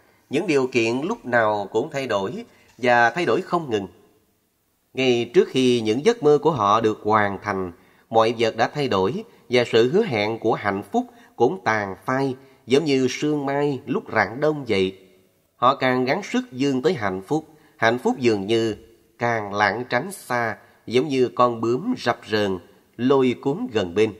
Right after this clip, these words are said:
nhưng không thể bắt được. Chụp bắt là phương pháp sai lầm mà hầu hết mọi người áp dụng để mưu tìm sự bình yên và hòa hợp. Họ tìm kiếm hạnh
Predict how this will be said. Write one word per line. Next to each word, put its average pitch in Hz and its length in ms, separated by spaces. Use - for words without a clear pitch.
nhưng 131 320
không 165 220
thể 104 140
bắt - 300
được. 98 240
Chụp 127 140
bắt 208 200
là 120 280
phương 156 240
pháp 233 140
sai 165 240
lầm 98 240
mà 120 140
hầu 110 280
hết 240 200
mọi 107 200
người 107 360
áp - 240
dụng 104 300
để 120 520
mưu 175 360
tìm 107 300
sự 117 220
bình 104 240
yên 143 420
và 104 140
hòa 98 340
hợp. 98 200
Họ 107 180
tìm 107 320
kiếm 143 220
hạnh 98 240